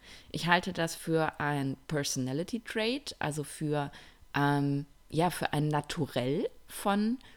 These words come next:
Menschen. Und je nachdem, wie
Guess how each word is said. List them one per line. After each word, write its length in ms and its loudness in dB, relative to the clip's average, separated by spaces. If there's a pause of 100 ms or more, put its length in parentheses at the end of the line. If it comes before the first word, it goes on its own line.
(160)
Menschen. 800 2 (640)
Und 460 6
je 240 2
nachdem, 920 2
wie 760 -2